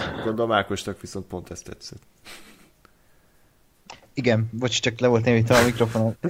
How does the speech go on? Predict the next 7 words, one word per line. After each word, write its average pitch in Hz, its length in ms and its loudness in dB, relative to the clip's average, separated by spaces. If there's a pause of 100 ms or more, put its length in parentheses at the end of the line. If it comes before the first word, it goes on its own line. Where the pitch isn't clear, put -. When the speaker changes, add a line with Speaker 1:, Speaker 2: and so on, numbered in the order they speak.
Speaker 2:
Igen, 143 420 4 (460)
ö, 127 640 6 (400)
nem 131 720 4
pont 127 320 4
ez, 127 220 6
de 135 100 6
hogy 127 360 2